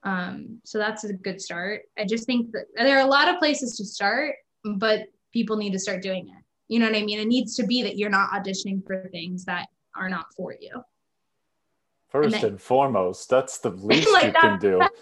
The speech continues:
Speaker 1: <laughs> yeah, that, that's what I'm saying. Like, I think they're, like, they're, like, big, big things. Like, you can ask people to step down, and I think that that's what should happen, but, like, at least don't audition for things that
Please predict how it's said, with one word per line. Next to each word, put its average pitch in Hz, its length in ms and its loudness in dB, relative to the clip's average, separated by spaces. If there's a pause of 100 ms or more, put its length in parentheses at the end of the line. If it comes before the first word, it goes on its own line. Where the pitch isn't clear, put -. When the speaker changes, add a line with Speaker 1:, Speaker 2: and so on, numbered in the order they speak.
(160)
Speaker 1:
<laughs> - 0 - (100)
yeah, 214 200 2
that, 311 200 2
that's 381 180 4
what 381 80 4
I'm 320 80 4
saying. 370 280 6
Like, 240 200 2 (220)
I 254 80 2
think 311 200 2
they're, 277 300 2
like, 262 200 2 (100)
they're, 262 220 4
like, 233 180 2 (160)
big, 226 420 -2
big 247 300 4
things. 370 260 0
Like, 269 140 0 (140)
you 269 160 0
can 269 100 0 (220)
ask 262 200 -8 (140)
people 262 260 2
to 226 80 -2
step 208 320 -6
down, 220 420 -2 (340)
and 214 100 0
I 202 120 0
think 233 260 0
that 214 100 -2
that's 202 220 -2
what 196 120 -10
should 185 160 -6
happen, 208 480 0
but, 226 140 -4
like, 190 240 -2 (720)
at 214 180 0
least 233 540 0 (180)
don't 208 260 -4 (340)
audition 202 460 -2
for 190 120 -6
things 190 300 -4
that 185 260 -2